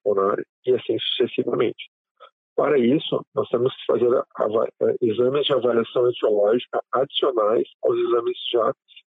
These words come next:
eh, eh, relatados aqui. Por exemplo, cintilografia pulmonar perfusional, testes de exercício cardiopulmonar,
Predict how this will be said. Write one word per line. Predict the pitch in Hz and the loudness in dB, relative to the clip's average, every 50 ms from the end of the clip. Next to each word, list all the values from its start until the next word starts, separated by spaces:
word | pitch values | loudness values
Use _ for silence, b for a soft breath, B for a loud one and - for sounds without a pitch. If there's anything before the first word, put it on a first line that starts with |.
| _ _ - | _ _ -2
eh, | - 131 127 - - - _ _ _ _ - | 0 0 2 0 -2 -4 _ _ _ _ -2
eh, | 135 123 117 117 120 117 - - _ - | 0 0 0 0 0 -2 -4 -4 _ -4
relatados | 127 120 117 107 - 117 110 113 113 110 | -2 -2 -2 0 0 0 0 0 0 -2
aqui. | 156 - - 156 127 - _ _ _ _ | -2 -2 0 -2 -2 -2 _ _ _ _
Por | - 120 123 | -2 2 2
exemplo, | 127 113 117 107 95 - _ _ - - | 2 2 2 0 -2 -4 _ _ -14 -12
cintilografia | - 123 - - 123 120 110 104 - - 135 143 | -10 -8 -4 0 0 0 0 0 0 0 0 0
pulmonar | - - - - 101 107 104 98 95 - | 0 -2 -2 0 0 0 0 -2 -2 -2
perfusional, | - 104 - - - 117 123 120 117 117 120 117 110 - _ _ _ _ _ _ _ _ - | -4 -6 -4 -2 -2 0 0 2 2 2 0 0 -2 -4 _ _ _ _ _ _ _ _ -2
testes | 143 139 139 - - | 0 0 0 0 0
de | - 120 117 | 0 0 0
exercício | 110 113 - - - 107 101 - - - | 2 0 0 -2 -2 -4 -6 -8 -6 -4
cardiopulmonar, | 98 101 98 _ _ - - 110 110 110 110 110 107 | -4 -4 -4 _ _ -4 -2 0 2 2 2 0 0